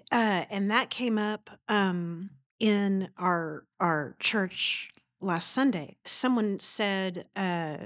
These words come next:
how, how confusing, um, or they just didn't understand w-, when, when, uh, people would say, people of our, <laughs> of our theology, you know, grace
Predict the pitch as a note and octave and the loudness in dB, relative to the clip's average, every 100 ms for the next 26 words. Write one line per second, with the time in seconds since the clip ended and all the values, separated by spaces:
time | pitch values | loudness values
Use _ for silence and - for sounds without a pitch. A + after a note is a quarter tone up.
0 | - _ _ _ _ _ _ _ _ _ | -16 _ _ _ _ _ _ _ _ _
1 | _ _ - A3 G3 F#3 E3 D#3 - F#3+ | _ _ -2 2 2 0 -4 -8 -4 0
2 | F#3+ F3+ E3 - A#3+ A3+ G3+ F#3+ F3+ E3+ | 0 0 -8 -2 2 2 2 -2 -2 -4
3 | F3+ _ _ _ F3 E3+ D3+ D3+ D3+ G3 | -8 _ _ _ -2 0 -2 -8 -12 -16
4 | _ _ - F3+ F#3 F#3+ - A3 F#3+ E3+ | _ _ -4 0 2 2 0 2 0 0
5 | E3+ - F#3+ F#3+ F3+ F3 - - - - | -2 -2 -2 -2 -4 -6 -10 -16 -16 -8
6 | F3+ F#3+ F3 E3+ D#3+ - _ F#3 F3 E3+ | -2 2 2 0 -4 -10 _ 0 2 -2
7 | - F#3+ D#3+ D3 - _ - A3+ G3+ F3+ | -6 -4 -4 -4 -10 _ -2 -2 0 -2
8 | F3+ - - - A#3+ F#3 E3 D#3 - F3 | -2 -4 -4 0 0 2 0 -4 -2 2
9 | G#3 G3 D#3 D#3 _ _ _ _ _ - | 2 0 -2 -8 _ _ _ _ _ -12
10 | - - F3 - F3 F#3+ G3+ F#3+ - - | 2 2 2 -4 0 2 2 0 -6 -4
11 | E3+ D3+ D3 D3+ F#3 - E3+ D#3 E3+ E3+ | -2 -2 -4 -4 -6 -2 -2 -2 -2 -2
12 | E3+ - - | -2 -6 -8